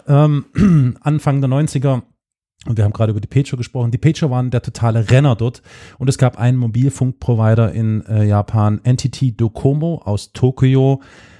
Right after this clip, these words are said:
Speaker 2: Und die waren der Platzhirsch unter den Providern,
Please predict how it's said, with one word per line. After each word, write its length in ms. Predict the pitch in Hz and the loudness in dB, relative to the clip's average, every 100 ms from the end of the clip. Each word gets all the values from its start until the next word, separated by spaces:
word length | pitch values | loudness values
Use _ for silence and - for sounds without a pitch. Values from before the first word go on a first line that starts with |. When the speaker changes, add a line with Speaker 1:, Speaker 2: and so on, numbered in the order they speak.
| _ | _
Speaker 2:
Und 220 | - 110 - | -8 -4 0
die 240 | 151 151 | 2 4
waren 220 | 110 120 | 4 2
der 80 | 113 | 0
Platzhirsch 880 | - - 113 131 - - - 120 - | -2 -4 0 -2 -4 -14 -10 -8 -8
unter 220 | - 127 | -4 -2
den 160 | 117 110 | -2 -4
Providern, 680 | - 107 104 110 127 190 | -4 -2 0 0 0 -4